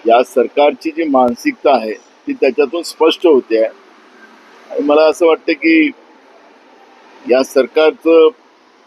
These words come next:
बद्दलचं, जे परवा राहुलजी गांधींनी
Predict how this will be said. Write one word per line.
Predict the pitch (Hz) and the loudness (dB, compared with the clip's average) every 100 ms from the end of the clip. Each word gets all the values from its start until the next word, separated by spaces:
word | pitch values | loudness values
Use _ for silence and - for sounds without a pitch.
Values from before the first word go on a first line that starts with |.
| _ - 123 | _ -8 -6
बद्दलचं, | 120 156 165 - 131 95 - _ _ _ _ _ _ _ - - - | -2 0 0 0 -2 -2 -8 _ _ _ _ _ _ _ -20 -18 -12
जे | |
परवा | - 123 135 156 | -4 0 2 2
राहुलजी | 147 131 151 151 156 | 2 -2 -6 -6 -2
गांधींनी | 139 131 151 160 139 | -2 -2 -4 -4 -6